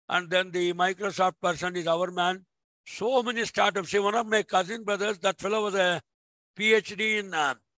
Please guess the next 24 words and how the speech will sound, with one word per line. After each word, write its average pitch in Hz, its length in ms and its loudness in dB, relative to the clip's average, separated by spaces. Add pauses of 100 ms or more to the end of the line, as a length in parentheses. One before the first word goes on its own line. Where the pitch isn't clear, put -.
(1040)
he 170 160 -4
P 214 240 0
H 214 160 2
D 208 180 -2
in, 196 140 -8
uh, 165 500 0 (140)
nanoscience. 196 920 2
Okay, 196 360 2
he 180 80 0
was 196 260 2
in 196 160 -6
the, 180 320 0 (680)
uh, 170 560 2 (120)
electronics 190 840 -2
and 180 140 -6
nanoscience 185 640 0
guy. 196 320 2 (340)
He's 196 180 -2
a 196 60 0
P 214 200 0
H 214 100 4
D 233 80 -6
from 196 260 0
Purdue. 185 440 4